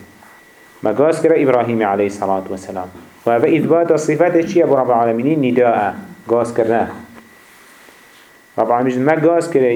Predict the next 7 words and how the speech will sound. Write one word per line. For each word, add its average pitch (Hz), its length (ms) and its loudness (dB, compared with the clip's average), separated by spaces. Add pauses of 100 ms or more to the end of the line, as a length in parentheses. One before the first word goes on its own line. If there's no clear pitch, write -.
«يا 170 220 2
إبراهيم 135 640 0 (600)
قد 131 160 0
صدقت 127 640 -2
الرؤيا.» 120 680 2 (1500)
يعني 127 400 2
أف - 80 -4